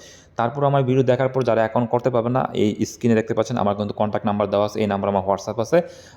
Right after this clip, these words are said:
আমার সাথে কন্ট্যাক্ট করতে পারেন, তাহলে আমি আপনাদেরকে অ্যাকাউন্ট করে দিতে পারবো। আর সৌদি আরবে আমি যে কোনো ব্যাংকের অ্যাকাউন্ট খুলে থাকি, আর আমি আরও অনেক বিভিন্ন ধরনের কাজ করে থাকি। তো যারা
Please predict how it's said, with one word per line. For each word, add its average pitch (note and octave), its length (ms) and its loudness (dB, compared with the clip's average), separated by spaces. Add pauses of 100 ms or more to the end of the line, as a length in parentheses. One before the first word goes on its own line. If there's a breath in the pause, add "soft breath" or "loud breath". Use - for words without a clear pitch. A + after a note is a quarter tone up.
আমার G#2+ 140 2
সাথে A2 140 0 (140)
কন্ট্যাক্ট A#2+ 280 0
করতে C3 160 -2
পারেন, D#3 180 0 (140)
তাহলে G#2 260 2
আমি G#2 140 -2
আপনাদেরকে G2+ 380 -2
অ্যাকাউন্ট G2 340 0
করে G#2 160 4
দিতে G2+ 180 2
পারবো। E2+ 300 0 (460 soft breath)
আর G2+ 120 0
সৌদি B2+ 220 4
আরবে C3 200 2
আমি C3+ 140 0
যে B2+ 240 4
কোনো C3+ 260 0
ব্যাংকের A2 360 2
অ্যাকাউন্ট A#2 340 0
খুলে A#2 160 2
থাকি, A2+ 300 0 (220)
আর F#2+ 80 2 (120)
আমি G#2+ 140 0 (100)
আরও G#2+ 280 2
অনেক A2+ 180 2 (260)
বিভিন্ন G#2+ 200 2
ধরনের G#2+ 180 2
কাজ G#2 240 -2
করে G#2+ 120 2
থাকি। G2+ 260 -6 (460 loud breath)
তো B2 80 2
যারা A2+ 240 2